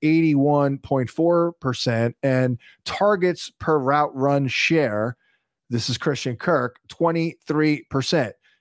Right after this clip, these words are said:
The New Orleans Saints have two very good outside corners in Marshawn Lattimore and Adebo, but they are a little giving inside. I do think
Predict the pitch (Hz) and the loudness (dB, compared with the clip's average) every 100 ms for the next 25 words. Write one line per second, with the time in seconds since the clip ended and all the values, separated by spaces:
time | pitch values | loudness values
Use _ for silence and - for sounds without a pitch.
0 | _ 135 139 139 156 156 147 - 160 156 | _ -2 0 2 2 2 0 0 0 0
1 | 139 - - _ - 135 - - 160 143 | -2 -8 -14 _ -4 -2 -2 0 2 2
2 | 123 - - 110 143 160 165 131 143 139 | -2 -8 -12 -2 0 2 2 0 0 0
3 | 131 - 135 147 - 180 175 170 151 127 | -2 -4 0 0 0 -2 -2 -2 -2 0
4 | 127 143 - - - 135 127 123 - 127 | 0 -2 -4 -10 -4 0 0 -2 0 0
5 | 135 156 147 135 127 123 123 120 123 123 | 0 0 0 2 2 2 0 2 2 2
6 | 120 - 127 123 120 117 - _ - 131 | 0 -2 -2 0 0 -4 -12 _ -4 0
7 | 143 156 135 117 107 117 - _ _ - | 0 2 2 2 2 0 -4 _ _ -2
8 | 135 139 135 143 147 160 175 165 175 170 | -2 0 0 0 0 2 2 2 2 2
9 | 156 151 160 156 156 156 151 139 - 165 | 0 2 0 -2 0 0 0 0 0 0
10 | 127 113 120 131 113 147 170 - 185 156 | 0 -2 -4 -4 -2 0 0 0 0 0